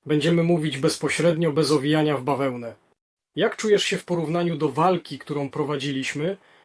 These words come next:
a także w porównaniu do walki, którą teraz prowadzisz? Czy jesteś w jakiś sposób łatwiejszy, czy to jakoś, patrz tutaj?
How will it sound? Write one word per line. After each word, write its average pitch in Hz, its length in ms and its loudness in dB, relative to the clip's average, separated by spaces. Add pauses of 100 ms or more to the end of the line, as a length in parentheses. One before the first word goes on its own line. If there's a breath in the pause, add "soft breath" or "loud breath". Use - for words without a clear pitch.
a 135 100 -6
także 190 300 -2
w - 80 -10
porównaniu 165 500 0
do 151 140 0
walki, 160 400 -2
którą 160 300 -4
teraz 143 360 -2
prowadzisz? 127 720 -12 (380)
Czy 160 140 -2
jesteś 185 340 4
w 156 40 -4
jakiś 180 260 -2
sposób 165 400 -2
łatwiejszy, 190 600 -2
czy 160 140 -6
to 170 120 0
jakoś, 160 360 -2
patrz - 320 -2
tutaj? 127 320 -14